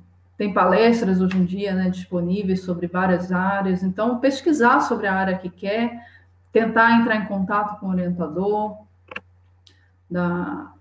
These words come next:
ter informações sobre esse orientador, né, porque às vezes o,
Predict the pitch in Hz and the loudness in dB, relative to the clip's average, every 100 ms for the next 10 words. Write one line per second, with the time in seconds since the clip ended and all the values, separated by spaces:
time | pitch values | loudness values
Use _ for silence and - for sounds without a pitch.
0 | _ _ _ 247 285 277 233 220 214 - | _ _ _ 4 6 6 4 2 0 0
1 | 233 226 208 190 190 - 185 185 180 175 | 0 0 -2 -2 -4 -4 -4 -4 -4 -4
2 | 160 196 214 196 190 185 214 202 208 220 | -2 -4 -4 -6 -8 -6 -4 -2 0 0
3 | 214 220 214 202 | -2 -6 -6 -4